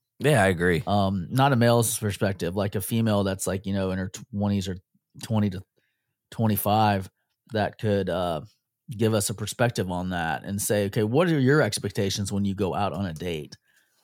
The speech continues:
Speaker 2: So, because, you know, there is, like, okay, so I've heard, like, one thing, you know, where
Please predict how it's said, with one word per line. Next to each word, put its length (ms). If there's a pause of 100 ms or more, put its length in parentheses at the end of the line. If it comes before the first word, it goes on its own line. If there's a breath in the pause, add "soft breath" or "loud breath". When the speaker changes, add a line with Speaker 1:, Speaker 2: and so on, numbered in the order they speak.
(720)
Speaker 2:
So, 240 (200 loud breath)
because, 200
you 60
know, 180
there 200
is, 280
like, 340 (180)
okay, 300 (160)
so 140
I've 100
heard, 160
like, 200 (220)
one 260
thing, 360 (1300 soft breath)
you 120
know, 160
where 240